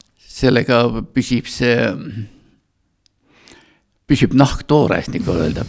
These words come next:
päris, eh, ja spordimeest-, noh, mi-, mis võiks veel olla niisuguseks ahvatluseks või inimesele, kui ta sporti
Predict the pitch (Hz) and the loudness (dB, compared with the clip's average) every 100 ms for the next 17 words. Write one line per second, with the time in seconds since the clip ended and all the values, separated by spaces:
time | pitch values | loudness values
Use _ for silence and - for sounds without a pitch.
0 | - - 95 87 - 55 131 - - 107 | 0 2 2 -2 -6 -6 -6 -8 -10 -10
1 | 95 - - - - - 104 113 98 92 | -14 -20 -20 -20 -20 -6 0 2 2 0
2 | - - _ _ _ - - 131 131 117 | -4 -10 _ _ _ -14 -2 0 2 2
3 | 120 113 - - 139 131 127 139 - 170 | 2 2 0 2 2 4 2 -2 2 2
4 | 170 - 131 - 143 135 123 131 113 104 | 2 2 -2 0 2 4 4 4 4 2
5 | 113 101 113 101 101 - - - - _ | 0 -2 -2 -2 -6 -10 -14 -18 -20 _
6 | - 127 - 98 - - 76 - - - | 0 0 0 -4 -4 -12 -12 -14 -4 -4
7 | - 104 85 - - - - - - 107 | -2 -4 -4 -6 -10 -20 -20 -14 -2 2
8 | 110 95 90 - 87 85 80 - - 80 | 4 4 4 2 2 -2 -4 -6 -6 -6
9 | 82 - - 110 - _ - 82 | -4 -2 0 -2 -4 _ -8 -8